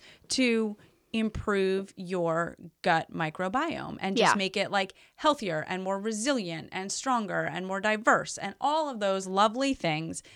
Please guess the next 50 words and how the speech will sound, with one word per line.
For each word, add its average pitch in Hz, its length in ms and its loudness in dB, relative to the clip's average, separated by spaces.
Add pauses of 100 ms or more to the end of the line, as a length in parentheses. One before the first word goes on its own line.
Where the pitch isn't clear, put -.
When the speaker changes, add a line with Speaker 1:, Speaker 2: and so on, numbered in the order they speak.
(120)
Speaker 1:
that 196 200 2
can 208 140 -2
protect 202 480 -8
you 185 140 -6
down 175 240 -2
the 180 80 -6
line 180 280 -2
from 226 220 -6
not 233 220 -4
just 320 240 -6
mental 190 240 -4
health 165 160 -8
conditions, 165 360 -10
but 262 140 -6
a 254 60 -6
lot 254 280 -6
of 302 120 -4
other 381 200 -4
things. - 580 -8
Speaker 2:
Yeah, 170 180 2 (400)
definitely, 180 540 -2
definitely. 180 360 0
Okay, - 340 4
so 214 960 4 (1080)
where 262 120 6
do 294 80 4
we 285 80 -2
need 269 180 0
to 247 60 -10
look 247 260 -6
first, - 420 -6
or 175 40 -6
what 214 180 -2
do 339 60 0
we 359 60 2
need 302 140 2
to 247 80 -8
do 262 120 -4
first, 233 300 -10
Bradley? 160 300 -12 (200)
Speaker 1:
Well, 330 300 8
when 320 140 2
you 330 80 2
talk 466 180 2
about 330 340 4
your 226 140 0
diet, 156 500 2
right, 185 220 2
'cause 208 180 -2
that, 240 340 4